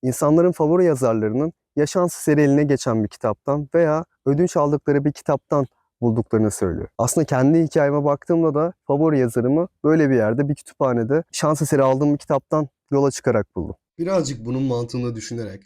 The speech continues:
hayatımızdaki hobilerde de tesadüflere ve sadeliğe yer vermenin insanı daha çok yaptığından keyif aldırdığını düşünüyorum.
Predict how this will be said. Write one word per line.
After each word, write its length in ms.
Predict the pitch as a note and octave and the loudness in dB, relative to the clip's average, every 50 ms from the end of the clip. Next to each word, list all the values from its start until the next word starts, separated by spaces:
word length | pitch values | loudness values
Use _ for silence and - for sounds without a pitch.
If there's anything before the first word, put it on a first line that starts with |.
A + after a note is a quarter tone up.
| _ _ | _ _
hayatımızdaki 720 | - A2+ A#2 A#2+ A#2+ - C#3 C3+ C3 B2+ C#3+ C#3 C3+ C#3+ | -12 -10 -10 -10 -8 -6 -6 -6 -6 -6 -8 -8 -8 -8
hobilerde 640 | B2+ A2+ C#3+ D3 C#3 D#3 C#3+ B2+ A#2+ A#2 A#2+ B2+ A2+ | -10 -8 -8 -6 -4 -2 -4 -4 -4 -6 -8 -10 -10
de 200 | G2+ G2 G2 G2 | -10 -14 -16 -16
tesadüflere 800 | - B2 A#2 - - A#2 A#2 A#2+ A#2+ - - B2 A2 G#2+ G2+ | -14 -12 -12 -10 -8 -10 -10 -10 -12 -16 -12 -12 -12 -10 -10
ve 100 | G2+ G2+ | -12 -12
sadeliğe 500 | G#2 - - A#2 A#2 A2+ A2 A#2+ B2 A#2+ | -14 -10 -8 -8 -8 -6 -6 -8 -6 -6
yer 280 | A2+ A2+ A#2 B2 A#2+ A#2+ | -6 -6 -8 -8 -8 -8
vermenin 440 | A#2+ G#2+ G2+ F#2+ F#2 F#2 G#2 A#2+ - _ _ _ _ _ _ - | -10 -10 -12 -14 -14 -16 -18 -20 -20 _ _ _ _ _ _ -14
insanı 420 | A#2+ A2+ - - D#3+ D#3 C#3 A#2+ | -14 -12 -8 -6 -6 -6 -4 -4
daha 200 | B2 C3 C#3 C#3+ | -4 -6 -6 -6
çok 260 | - C#3+ B2+ - - | -6 -10 -10 -10 -10
yaptığından 580 | B2 A2+ A2 - _ - B2+ B2 B2 B2 B2+ B2 | -10 -10 -10 -12 _ -10 -8 -8 -6 -6 -8 -10
keyif 300 | - - B2 C3 B2+ - | -8 -6 -6 -6 -6 -6
aldırdığını 520 | A2+ A2 G#2+ G#2+ A2+ G#2+ A2+ A2 A2 G2+ | -8 -8 -8 -8 -10 -10 -8 -10 -10 -10
düşünüyorum. 400 | G2 G2 - - F2 D#2+ D#2+ _ | -12 -16 -20 -20 -20 -20 -20 _